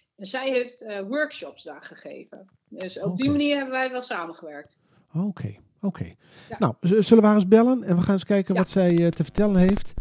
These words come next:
Speaker 2: Ehm, oh, kraakt, mijn snoertje kraakt. <laughs> Hoor jij die kraak ook, Gertie, of niet?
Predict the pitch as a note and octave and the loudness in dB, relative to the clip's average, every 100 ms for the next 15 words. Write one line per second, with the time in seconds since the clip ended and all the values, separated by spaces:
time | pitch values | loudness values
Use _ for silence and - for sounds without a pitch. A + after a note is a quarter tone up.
0 | - - - - - D#3+ D#3 D#3 D#3+ D#3+ | -4 0 0 -2 -2 0 2 2 0 -4
1 | E3 F#3+ - - - - F3 F3 - D3+ | -4 0 2 0 -4 -4 -2 -2 -4 -2
2 | C#3+ C#3+ - - F3+ - E3 E3+ E3 - | -2 -2 0 2 2 -2 0 2 2 0
3 | - F3 C3+ C#3+ - - - - - _ | -6 -6 -2 2 4 2 -2 -18 -20 _
4 | - - D#3+ E3 D#3 - E3+ D#3+ E3+ - | -20 0 6 6 4 0 0 4 2 4
5 | D3+ F3 A3+ E3+ C3 | 2 2 0 0 -2